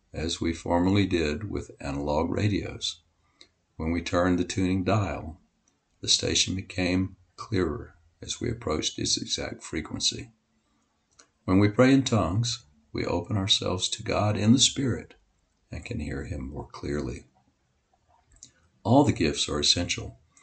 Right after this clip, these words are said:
if we're going to fish for people the way Jesus did.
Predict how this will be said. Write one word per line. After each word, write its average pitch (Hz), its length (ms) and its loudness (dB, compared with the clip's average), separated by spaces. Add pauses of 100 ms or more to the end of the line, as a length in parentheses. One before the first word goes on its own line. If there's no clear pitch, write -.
(300)
if 78 80 -14
we're 85 80 -2
going 92 200 6
to 90 80 6
fish - 280 0
for 110 120 -4
people 101 640 0 (360)
the 90 80 -6
way 92 220 0
Jesus 110 460 2
did. - 320 -6